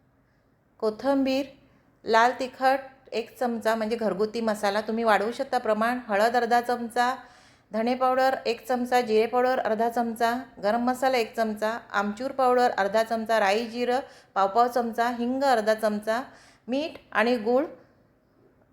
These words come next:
ऑप्शनल आहे. तर हे एवढे ह्याला साहित्य लागणार आहे, सामग्री लागणार आहे. तर मला, मी सतरा तारखेला माता वैष्णो, अ, वे-, देवीच्या दर्शनाला रामनवमीच्या दिवशी माझं दर्शन आहे,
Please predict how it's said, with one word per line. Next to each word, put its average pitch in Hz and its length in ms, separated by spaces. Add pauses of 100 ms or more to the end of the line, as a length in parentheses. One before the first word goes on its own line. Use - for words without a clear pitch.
(140)
ऑप्शनल 220 480
आहे. 196 300 (460)
तर 254 220 (680)
हे 262 140
एवढे 233 200
ह्याला 254 200
साहित्य 220 440
लागणार 185 380
आहे, 214 320 (200)
सामग्री 190 400
लागणार 175 280
आहे. 160 100 (360)
तर 254 160
मला, 254 300
मी 254 160
सतरा 247 300
तारखेला 277 600 (600)
माता 220 340
वैष्णो, 254 360
अ, 226 300
वे-, 208 200
देवीच्या 226 360
दर्शनाला 208 580
रामनवमीच्या 247 640
दिवशी 208 600
माझं 202 260
दर्शन 208 360
आहे, 262 280